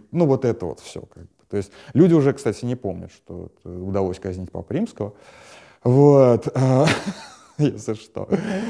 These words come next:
Вот, но тем не менее. И, а и, а им, а им не важно. То есть в их мире постправды, а, произошла в итоге казнь Папы Римского, не произошла. Его казнили сразу же, вот когда был этот, а, шестого января бунт,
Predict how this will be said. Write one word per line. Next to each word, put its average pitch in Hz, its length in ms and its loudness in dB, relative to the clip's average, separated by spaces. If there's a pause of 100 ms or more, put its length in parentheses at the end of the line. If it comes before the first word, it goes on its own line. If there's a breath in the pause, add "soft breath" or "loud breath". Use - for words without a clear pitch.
(120)
Вот, 113 380 4
но 160 160 8
тем 156 220 0
не 143 100 -2
менее. 95 420 -4
И, - 320 -6
а 160 160 0
и, 202 240 2
а 165 100 -4
им, 214 300 0
а 180 100 -2
им 208 140 2
не 196 80 2
важно. 185 560 -6 (220)
То 135 80 -4
есть 110 100 -6 (260 loud breath)
в 135 120 2
их 196 140 0
мире 165 240 2
постправды, 147 880 -4 (560 soft breath)
а, 117 580 0
произошла 156 600 0
в 165 80 0
итоге 147 280 -2
казнь 120 440 -4
Папы 107 300 -4
Римского, 101 420 -8
не 110 100 -6
произошла. 127 640 -4
Его 104 240 -2
казнили 120 440 -2
сразу 110 400 -2
же, 92 80 -10
вот 92 140 -10
когда 95 280 -4
был 90 260 -6
этот, - 240 -12 (840)
а, 95 300 -6
шестого 98 340 -2
января 92 500 -2
бунт, 92 420 -10